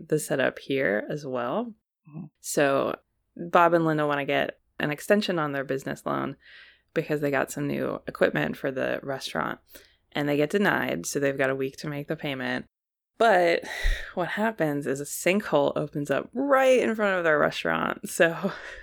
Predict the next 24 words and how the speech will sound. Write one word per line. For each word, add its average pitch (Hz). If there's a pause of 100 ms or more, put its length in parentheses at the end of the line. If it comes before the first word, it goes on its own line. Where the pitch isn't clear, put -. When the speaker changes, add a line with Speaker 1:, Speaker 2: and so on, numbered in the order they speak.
(140)
Speaker 1:
<laughs> -
Speaker 2:
Oh, - (100)
no. 185
Speaker 1:
they're 196
like, 180 (220)
"What 175
are 185
we 190
gonna 175
do? 175
We 165
can't 170 (400)
<laughs> -
make 185
money 185
because 175
no 170
one 165
is 160
coming 160
in 143
the 143
restaurant 147
<laughs> -